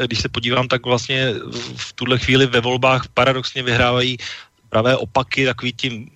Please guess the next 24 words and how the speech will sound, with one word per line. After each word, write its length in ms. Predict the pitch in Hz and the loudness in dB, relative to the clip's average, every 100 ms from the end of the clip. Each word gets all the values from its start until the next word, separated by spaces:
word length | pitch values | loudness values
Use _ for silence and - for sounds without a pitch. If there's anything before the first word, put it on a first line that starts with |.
| - | -4
rázní 400 | 104 101 107 123 | 2 2 2 -2
politici, 640 | 120 117 110 117 - 123 113 | -4 -2 -2 -2 0 2 4
rázného 460 | 104 107 120 131 | 2 2 0 0
slova, 420 | - 104 110 123 | 0 0 4 4
eh, 800 | 127 - - - - - 101 98 101 | 2 -4 -10 -12 -12 -2 2 2 2
skoro 440 | - - 107 113 | -2 -2 0 2
bych 160 | 117 113 | 0 0
řekl, 180 | 120 113 | 2 2
že 180 | 123 117 | 2 4
až 300 | 123 123 - | 2 2 -2
úplně 400 | 110 123 127 123 | -6 -2 0 0
auto-, 320 | 90 92 117 | -2 -2 -2
autoritáři, 1040 | - 101 110 120 117 117 123 123 127 127 | 0 0 0 0 2 4 4 4 4 4
ať 200 | 113 110 | 2 0
už 280 | 107 - - 110 | -4 -4 -4 -4
se 120 | 113 | -4
podíváme 340 | 107 117 120 | 0 2 2
na 140 | 90 85 | 0 -2
Erdogana, 640 | 98 117 123 123 123 123 | -2 -2 0 0 2 2
ať 100 | 113 | 2
se 100 | - | -4
podíváme 400 | 110 113 113 113 | -4 0 2 2
na 100 | 80 | -2
Kačinskýho, 880 | - 107 127 123 - 123 120 123 123 | -2 -2 -4 -6 -6 -2 2 4 2